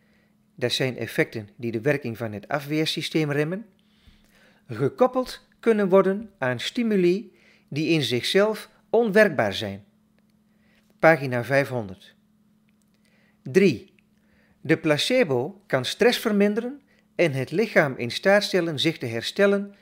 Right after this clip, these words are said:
tot zijn natuurlijke, optimale werkniveau. Men zou verwachten dat elk van deze mechanismen het hele lichaam zou beïnvloeden.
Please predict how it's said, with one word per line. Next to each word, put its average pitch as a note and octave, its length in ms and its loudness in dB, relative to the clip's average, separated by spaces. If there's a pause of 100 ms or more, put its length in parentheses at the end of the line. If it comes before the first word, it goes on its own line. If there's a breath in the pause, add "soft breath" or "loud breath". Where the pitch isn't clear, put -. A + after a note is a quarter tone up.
(260 soft breath)
tot D3 200 -2
zijn B2+ 280 0
natuurlijke, D#3+ 720 -2 (320 soft breath)
optimale F3+ 680 2
werkniveau. G#2+ 600 0 (1500 soft breath)
Men C#3 200 -2
zou G#3 260 2
verwachten D3 600 0 (360 soft breath)
dat C3+ 200 0
elk A#3 300 4
van F#3+ 160 2
deze D#3 280 2
mechanismen D3 800 -4 (260 soft breath)
het B2 200 -2
hele G#3+ 340 2
lichaam G3 400 0
zou A2+ 200 0
beïnvloeden. G2+ 600 -6